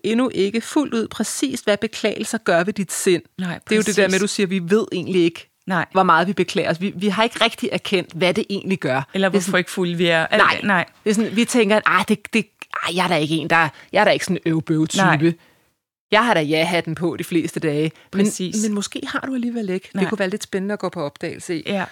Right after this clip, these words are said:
Speaker 1: Og så står der, øhm, "De synes at afskære dig fra din kilde og gøre dig anderledes end ham."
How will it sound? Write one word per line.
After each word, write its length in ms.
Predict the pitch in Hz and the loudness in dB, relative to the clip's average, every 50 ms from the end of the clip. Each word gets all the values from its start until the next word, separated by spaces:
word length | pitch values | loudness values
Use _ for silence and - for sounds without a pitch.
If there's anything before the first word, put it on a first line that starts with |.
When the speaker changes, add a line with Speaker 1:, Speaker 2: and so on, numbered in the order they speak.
| - - _ _ - | -12 -20 _ _ -2
Speaker 1:
Og 140 | - 196 196 | 0 0 0
så 100 | 226 240 220 | 0 -2 -4
står 200 | - - 233 220 | -2 0 0 2
der, 160 | 220 208 202 - _ _ _ _ _ _ _ _ _ _ - | 2 0 0 -2 _ _ _ _ _ _ _ _ _ _ 0
øhm, 340 | 202 196 190 190 190 190 196 - - | 0 2 2 2 0 -2 -4 -4 -2
"De 100 | 233 226 | -4 -2
synes 320 | - - 254 254 269 - - - | 0 0 2 2 0 0 0 -2
at 100 | 226 - - - | -4 -2 2 2
afskære 580 | 208 208 240 233 - - 262 233 196 185 196 | 4 4 2 0 -2 -4 -4 -4 -2 -2 -2
dig 140 | - 202 190 | -2 -2 -4
fra 120 | - - | -4 -6
din 240 | 202 - 185 185 180 | -6 -4 -2 -2 -2
kilde 500 | - - - - 196 185 180 190 220 226 - _ - - _ | -2 -4 -4 -2 -2 0 0 0 0 -2 -4 _ -20 -10 _
og 160 | - 196 - - | -4 -2 0 2
gøre 200 | 196 180 175 175 | 4 4 4 2
dig 120 | 185 - - - | 0 0 2 4
anderledes 640 | 175 180 185 226 247 254 233 208 160 175 196 - - - | 4 4 4 2 2 2 2 2 0 0 -4 -2 0 0
end 160 | 185 170 165 | 0 0 0
ham." 400 | 151 - 147 165 147 156 160 | -2 -2 -2 -2 -2 -2 -4